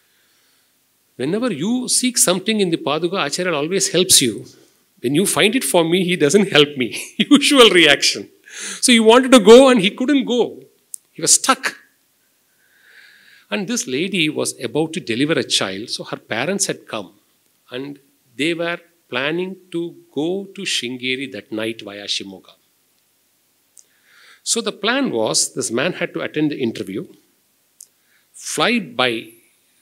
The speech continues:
fly down to Bangalore, reach the station and say bye to his wife. That was the plan. But after all, he's not going now. So he took his family, his wife and father-in-law, mother-in-law, all to the station.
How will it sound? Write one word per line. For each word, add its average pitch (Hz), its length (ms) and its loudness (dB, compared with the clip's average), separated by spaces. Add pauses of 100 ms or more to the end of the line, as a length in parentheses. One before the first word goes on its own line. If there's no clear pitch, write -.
(180)
fly 143 320 0
down 202 240 0
to 180 60 0
Bangalore, 110 540 -4 (1040)
reach - 320 2
the 254 80 0
station 135 640 0 (380)
and 104 100 -6
say 135 160 0
bye 113 240 -6
to 147 100 -10
his 107 200 -8
wife. - 480 -20 (380)
That 110 120 -14
was - 120 -10
the 107 60 -14
plan. - 300 -20 (640)
But 175 100 -8
after 202 220 -6
all, 240 60 -6
he's 226 200 -8
not 233 200 -2
going 208 260 2
now. 165 180 -2 (880)
So 220 160 -2
he - 160 -4
took - 400 -8
his - 340 -4
family, 98 500 -12 (100)
his 104 200 -12
wife 117 380 -14
and 131 280 -10 (120)
father-in-law, 110 680 -10
mother-in-law, 110 640 -14
all 139 180 -8
to 135 120 -12
the 117 120 -10
station. 101 560 -8